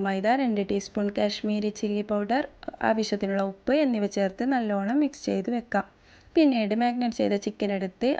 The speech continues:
ആദ്യം ബാറ്ററിൽ മുക്കി നല്ലോണം ചിക്കന് കോട്ടിംഗ് കൊടുത്ത് പിന്നീട് ആ പൗഡറിലിട്ട് നല്ലോണം ചിക്കൻ്റെ നനവ്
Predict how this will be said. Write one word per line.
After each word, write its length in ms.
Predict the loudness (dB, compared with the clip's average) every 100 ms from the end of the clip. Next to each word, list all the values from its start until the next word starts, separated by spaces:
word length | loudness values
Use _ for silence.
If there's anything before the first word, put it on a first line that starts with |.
| 2
ആദ്യം 260 | 2 0 -2 2
ബാറ്ററിൽ 400 | 2 0 0 -2 0
മുക്കി 360 | -4 -6 -2 -2 -2 -10 _ _ _ _ _ 0
നല്ലോണം 540 | 2 4 4 2 0 -2 -6 -12 -4
ചിക്കന് 360 | -4 0 0 2
കോട്ടിംഗ് 340 | 2 2 0 0
കൊടുത്ത് 320 | 0 0 0 0
പിന്നീട് 380 | 2 0 -2 -2 -2
ആ 20 | -2 0
പൗഡറിലിട്ട് 640 | 0 0 -2 -2 -2 -2 -2 -4 -4
നല്ലോണം 720 | -2 -2 -2 -2 -2 -2 -4 -6 -14 -6
ചിക്കൻ്റെ 420 | -4 0 0 0 0
നനവ് 320 | 0 0